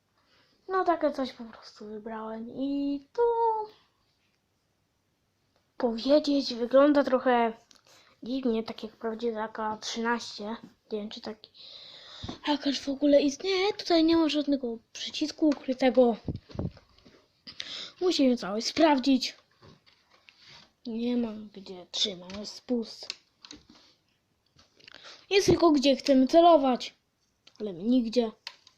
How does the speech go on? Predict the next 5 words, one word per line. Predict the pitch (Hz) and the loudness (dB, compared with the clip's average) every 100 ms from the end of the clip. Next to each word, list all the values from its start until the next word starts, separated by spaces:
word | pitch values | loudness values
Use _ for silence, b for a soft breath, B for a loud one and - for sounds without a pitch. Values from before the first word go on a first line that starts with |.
| _ _ _ _ _ | _ _ _ _ _
My | 262 262 247 | 0 2 2
tylko | 240 233 233 - 208 202 - B B B B B | 0 -4 -6 -6 -8 -8 -12 B B B B B
w | - | -14
celach | - - - - | -12 -10 -14 -16
sprawdzonych. | - 220 202 - - B B | -16 -16 -18 -20 -20 B B